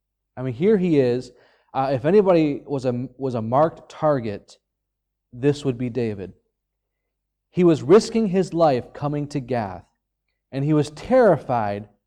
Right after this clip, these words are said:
about what they might do to him. You, you see that in verse number one. Let's go back real quick to Psalm fifty-six. You see that in verse number one and two. You see his fear. Uh, you see the,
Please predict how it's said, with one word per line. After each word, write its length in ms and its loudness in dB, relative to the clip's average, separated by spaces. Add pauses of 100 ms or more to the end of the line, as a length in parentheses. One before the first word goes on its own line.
about 400 2
what 340 4
they 120 -2
might 380 -6
do 280 -4
to 160 -10
him. 380 -10 (460)
You, 140 -2
you 120 -4
see 200 -4
that 240 6
in 100 -8
verse 240 -2
number 180 -2
one. 220 0
Let's 140 -4
go 100 -2
back 300 -2
real 100 -2
quick 260 0
to 80 -8
Psalm 300 -6
fifty-six. 760 -10 (280)
You 80 -4
see 240 -4
that 220 4
in 60 -8
verse 260 -2
number 200 -2
one 280 -4
and 120 -6
two. 260 -4
You 220 -4
see 280 -4
his 260 -4
fear. 500 -6 (600)
Uh, 120 2
you 160 0
see 280 0
the, 280 4